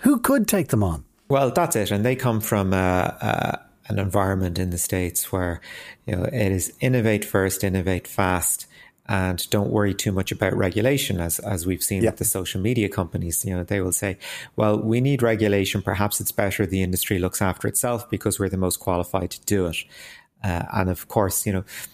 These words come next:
Speaker 2: you really want to see the ban hammer come down on companies that can really afford to contribute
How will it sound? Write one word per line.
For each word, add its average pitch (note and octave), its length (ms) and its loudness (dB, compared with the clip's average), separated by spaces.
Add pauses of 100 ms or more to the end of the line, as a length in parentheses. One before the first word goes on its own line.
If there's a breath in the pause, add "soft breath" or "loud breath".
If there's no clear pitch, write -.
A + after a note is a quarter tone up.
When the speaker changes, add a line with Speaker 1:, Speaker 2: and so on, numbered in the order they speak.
(160)
Speaker 2:
you C3 140 2
really E3 380 4
want A2+ 240 4
to G#2+ 80 0
see G#2+ 160 0
the F#2+ 100 -2
ban F#2+ 280 2
hammer F2+ 280 2
come F2+ 280 -2
down F2 460 0 (520 loud breath)
on A#2+ 180 2
companies G2 540 0
that F#2+ 180 0
can G#2 160 -2
really E3 320 2
afford G2 640 2 (520 soft breath)
to F#2+ 360 2
contribute G2 540 0